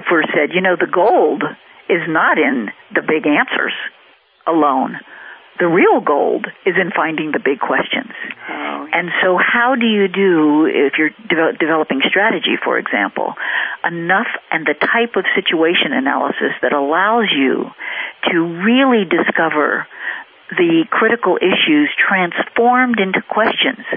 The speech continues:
Speaker 1: not into problems.
Speaker 2: Mm-hmm.
Speaker 1: Big difference between
Speaker 2: Well,
Speaker 1: solving problems and exploring questions, which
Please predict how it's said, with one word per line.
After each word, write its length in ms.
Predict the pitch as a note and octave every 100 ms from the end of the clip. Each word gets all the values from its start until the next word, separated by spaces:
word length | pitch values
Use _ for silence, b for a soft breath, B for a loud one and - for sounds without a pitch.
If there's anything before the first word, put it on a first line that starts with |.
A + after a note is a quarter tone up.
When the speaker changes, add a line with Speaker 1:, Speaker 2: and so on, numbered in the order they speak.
| - - -
Speaker 1:
not 360 | D3+ D3+ D#3+
into 240 | F#3 F3+ F3
problems. 480 | - F3+ F3 - - - - -
Speaker 2:
Mm-hmm. 760 | E3+ E3+ E3+ E3+ D#3+ - - E3+
Speaker 1:
Big 240 | E3+ E3+
difference 340 | F3+ D3+ C3+ - - - - - - - - -
between 300 | D#3 - D4 C#4+
Speaker 2:
Well, 80 |
Speaker 1:
solving 420 | F3+ F3 F3+ E3 D3
problems 640 | B2+ F3+ F3+ C#3 B2 - - - B B B -
and 140 | D3+
exploring 640 | C#3+ - - D#3+ D#3 D3 C#3
questions, 520 | - D3 - A2 F#2+
which 140 | C#3+